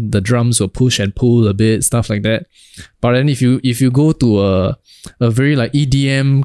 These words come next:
or very electronic based producer, the, the foundation might actually be a beat that was made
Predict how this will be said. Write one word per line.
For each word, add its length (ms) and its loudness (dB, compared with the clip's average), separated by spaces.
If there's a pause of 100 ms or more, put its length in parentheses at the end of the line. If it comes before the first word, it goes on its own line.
or 80 2
very 260 0
electronic 560 -2 (140)
based 360 0
producer, 560 0 (920)
the, 600 0 (680)
the 480 0 (680)
foundation 800 2
might 180 0
actually 300 -2
be 160 0
a 60 0
beat 540 -2
that 120 2
was 160 0
made 340 -2